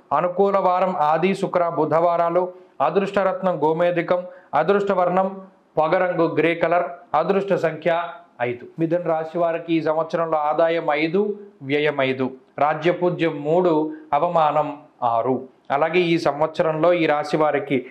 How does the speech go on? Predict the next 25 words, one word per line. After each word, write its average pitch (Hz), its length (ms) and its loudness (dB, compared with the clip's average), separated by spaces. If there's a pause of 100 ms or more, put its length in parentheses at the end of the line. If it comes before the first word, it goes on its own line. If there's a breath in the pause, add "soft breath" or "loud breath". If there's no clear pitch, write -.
(220 loud breath)
మే 175 220 2
నెల 185 220 2
ఒకటవ 170 440 2
తారీఖు 160 480 2
వరకు 160 440 0
గురుడు 175 200 4
పదకొండవ 170 600 0
ఇంట 165 240 0
లోహమూర్తి, 156 880 0 (320 loud breath)
తదుపరి 190 540 0
అనగా 170 280 0
మే 165 280 0
నెల 170 200 4
రెండవ 156 360 0
తారీఖు 160 400 0
లగాయతూ 151 760 0 (500 loud breath)
పన్నెండవ 233 480 2
స్థానమందు 180 920 2
తామ్రమూర్తిగా 185 1040 0
ఆయన 151 240 0
సంచారం 151 560 -2
చేయబోతూ 143 480 -2
ఉన్నారు. 120 340 0 (1000)
అలాగే 147 300 2
శనేశ్వరుడు 160 720 0